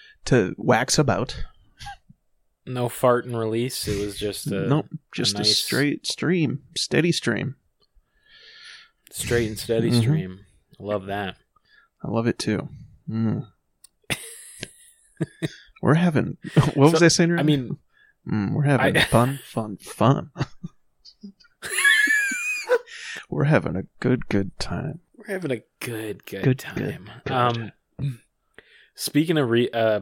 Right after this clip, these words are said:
Speaker 2: pee, uh,
Speaker 1: Mm-hmm.
Speaker 2: that actually ties into my recurring dream. I had this a couple nights in a row. Um, so I had a recurring dream where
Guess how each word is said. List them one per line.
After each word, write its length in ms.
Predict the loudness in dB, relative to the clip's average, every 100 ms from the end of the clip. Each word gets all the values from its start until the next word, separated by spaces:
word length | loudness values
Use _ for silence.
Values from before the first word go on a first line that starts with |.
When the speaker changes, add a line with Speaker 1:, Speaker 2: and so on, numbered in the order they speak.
| -4
Speaker 2:
pee, 380 | -4 -4 -4
uh, 320 | -8 -14 -6 -2
Speaker 1:
Mm-hmm. 460 | 0 -2 -8 -14
Speaker 2:
that 180 | -8 -6
actually 340 | -2 -2 -2 0
ties 280 | 4 4 4
into 160 | 0
my 240 | 2 2 2
recurring 540 | 0 -2 -2 -2 -4
dream. 340 | -4 -6 -6 -6
I 100 | -2
had 200 | 2 2
this 200 | 0 0
a 60 | -2
couple 280 | -2 -2 0
nights 260 | -2 -2
in 80 | -6
a 60 | -6
row. 340 | -4 -4 -6 _ _ -16 -14 -14 -16 _ _ _ _ _ _ _ _ _ _ _ -20 -8
Um, 520 | -2 0 0 -2 -6 -10 _ _ _ _ _ _ _ _ _
so 180 | -2 2
I 20 |
had 80 | 2
a 40 |
recurring 480 | 4 2 2 0 0
dream 340 | 0 0 2 2
where 380 | 2 2 0